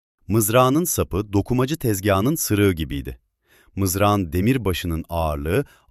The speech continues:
altı yüz şekeldi. Golyat'ın önü sıra kocaman kalkanını taşıyan bir adam yürüyordu.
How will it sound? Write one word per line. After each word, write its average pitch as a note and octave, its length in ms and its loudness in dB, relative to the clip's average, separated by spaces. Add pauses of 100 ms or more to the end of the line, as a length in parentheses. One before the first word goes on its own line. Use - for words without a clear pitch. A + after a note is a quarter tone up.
altı F#2+ 340 0
yüz E2 160 -2
şekeldi. C#2+ 560 -8 (520)
Golyat'ın A#2+ 580 2
önü G#2 200 2
sıra E2+ 300 0
kocaman B2 540 0
kalkanını G2+ 540 0
taşıyan A2 500 -2
bir D#3+ 120 0
adam G#2+ 340 4
yürüyordu. C2 540 -6